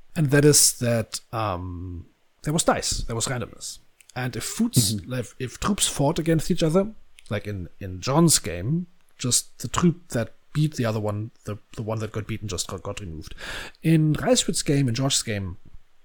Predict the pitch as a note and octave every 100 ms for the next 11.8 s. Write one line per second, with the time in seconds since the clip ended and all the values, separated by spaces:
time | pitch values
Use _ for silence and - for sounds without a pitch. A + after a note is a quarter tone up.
0 | - - - - - - B2 A#2 - B2+
1 | B2 - B2 A2 A2+ B2 G2+ F#2 E2+ F#2
2 | _ - A#2+ F3 G#2 E2 D#2+ D#2+ - G#2
3 | - - - _ _ _ _ - - -
4 | - _ - _ _ _ _ _ _ _
5 | - _ - B2 A#2 A2+ A2+ A2+ - D#3
6 | C#3+ C3+ - C#3+ B2 _ _ - E3 -
7 | - C3 C3 C3+ C#3+ - A2+ G2 G2 F#2+
8 | F#2+ F2+ _ _ _ _ B2 A#2 - _
9 | B2+ C#3+ D#3+ C3+ B2 A2+ - G#2 - -
10 | - _ - _ _ B2 A2 G#2 G2 G#2
11 | - G#2 A#2 F3 B2 G#2 G2+ A2